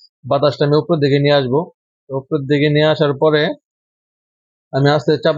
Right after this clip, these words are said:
দেব এবং একটু হ্যান্ড ফিডিং প্লাস বাতাসটা বেরিয়ে পড়বে। তো তখনই কিন্তু আমি আস্তে আস্তে ভালোভাবে কিন্তু বড় বেবিগুলাকে হ্যান্ড ফিডিং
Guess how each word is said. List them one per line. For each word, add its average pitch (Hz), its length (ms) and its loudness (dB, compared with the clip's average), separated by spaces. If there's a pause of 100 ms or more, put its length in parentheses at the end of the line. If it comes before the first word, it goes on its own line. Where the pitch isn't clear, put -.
(120)
দেব 160 180 0 (160)
এবং 170 140 0 (120)
একটু 175 200 -4
হ্যান্ড 151 200 2
ফিডিং 175 320 -2
প্লাস 160 180 0 (100)
বাতাসটা 147 340 -2
বেরিয়ে 120 260 0
পড়বে। 113 200 -2 (420)
তো 151 80 -2
তখনই 180 360 2
কিন্তু 165 240 0
আমি 156 120 2
আস্তে 156 240 0
আস্তে 143 220 0 (840)
ভালোভাবে 156 480 0
কিন্তু 151 300 -2 (400)
বড় 143 200 2
বেবিগুলাকে 143 600 0
হ্যান্ড 139 380 -2
ফিডিং 170 320 -2